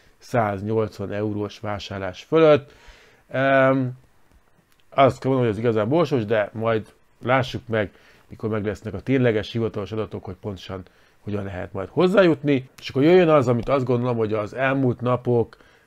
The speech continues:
legkisebb izgalmát hozta, ugye ez nem más, mint a következő I D készlet, vagyis a B T S zenekarnak a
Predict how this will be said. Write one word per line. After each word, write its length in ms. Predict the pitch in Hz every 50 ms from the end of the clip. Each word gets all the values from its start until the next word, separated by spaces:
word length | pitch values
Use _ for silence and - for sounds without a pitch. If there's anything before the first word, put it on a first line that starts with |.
| _ _ _ _
legkisebb 680 | - 95 107 131 135 127 131 - 131 110 - - 113 107
izgalmát 520 | 113 107 101 104 110 104 101 101 92 90
hozta, 540 | - 123 143 139 127 131 _ - 113 104 104
ugye 220 | 101 98 92 95
ez 180 | 95 95 90 87
nem 200 | - 107 110 113
más, 280 | 107 104 104 101 - -
mint 120 | 95 92
a 40 | -
következő 400 | - 113 107 95 - 95 92 104 101 110
I 120 | 113 107 104
D 100 | 98 -
készlet, 540 | - 139 147 135 131 - 143 127 120 - - - _ - - - - _
vagyis 400 | - 123 143 151 156 139 131 - - _ _ _ _ _
a 100 | - 101
B 100 | 107 113 123 135 131 131
T 40 |
S 300 | - 120 113 110 110 107
zenekarnak 1040 | 90 92 107 120 139 156 147 127 135 - 131 131 123 110 117 117 117 113 101 - - - _ _
a 200 | - 110 107 104